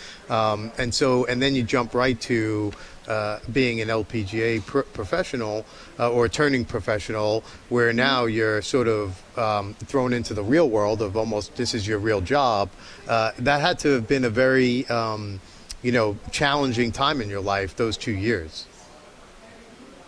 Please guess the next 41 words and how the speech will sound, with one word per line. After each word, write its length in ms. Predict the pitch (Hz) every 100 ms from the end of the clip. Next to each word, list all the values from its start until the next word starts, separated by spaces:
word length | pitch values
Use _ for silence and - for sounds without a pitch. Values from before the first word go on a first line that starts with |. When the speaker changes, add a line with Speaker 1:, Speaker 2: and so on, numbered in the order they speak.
| -
Speaker 2:
Yeah, 200 | 302 311
absolutely. 680 | 220 220 233 - 277 202 175
I 100 | 208
think 300 | 214 226 233
that 320 | 220 208 190 - - - 202
that's 280 | 214 202 - -
kind 280 | 208 220
of, 140 | 214 196 180 -
um, 600 | 202 202 185 180 180 208 - -
you 120 | 254
know, 240 | 247 202 185
when, 260 | - 226 233 - -
when 160 | 240
I 100 | 233
was 160 | 220 220
going 380 | 190 208 220 220
through 120 | 226
that 200 | 190 -
time 180 | 196 196
in 80 |
my 140 | 190 190
life 280 | 185 190 190
as 120 | 180 190
well, 260 | 185 190
I 140 | 208 208
think 300 | 208 196 196
that 260 | 185 180
it 160 | 196 190
was 180 | 190 180 - - - - - - - - - - - - - - - - -
easy 460 | - 233 220 226 226
for 640 | - 208 202 190 190 185 -
other 240 | 202 196
people 300 | 196 190 196
to 100 | 202
kind 240 | - 190
of 100 | 190
look 180 | 185 185
in 180 | 185 180
and 100 | 180
be 140 | 185
like, 240 | 180 185